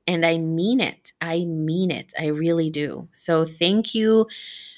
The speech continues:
Thank you. Thank you. Thank you so much. Thank you. I know that you guys are gonna have a fantastic year ahead because you know that you are capable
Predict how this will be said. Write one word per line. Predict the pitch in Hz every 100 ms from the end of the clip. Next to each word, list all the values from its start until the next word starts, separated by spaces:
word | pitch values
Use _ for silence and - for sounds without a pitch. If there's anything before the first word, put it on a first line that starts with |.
| _ -
Thank | 190 202 214 214
you. | 220 240
Thank | - 196 202 208 -
you. | 185
Thank | 185 - 185 196 208
you | 185
so | 165 - - 185
much. | 190 175 151 - - - _
Thank | 175 165 170 -
you. | 104 92 - - - - - _ _ _ -
I | 165 196
know | 190 180
that | 180 165
you | 170
guys | 165 160 156
are | 160
gonna | 151 156
have | 156 151
a |
fantastic | 151 165 151 151 - 156 147 - 143 -
year | 147
ahead | 143 - 147 139 160
because | 139 - 147 147 156
you | 156 185
know | 202 160 147
that | 151
you | 147 151
are | 147
capable | - 151 147 143 143 139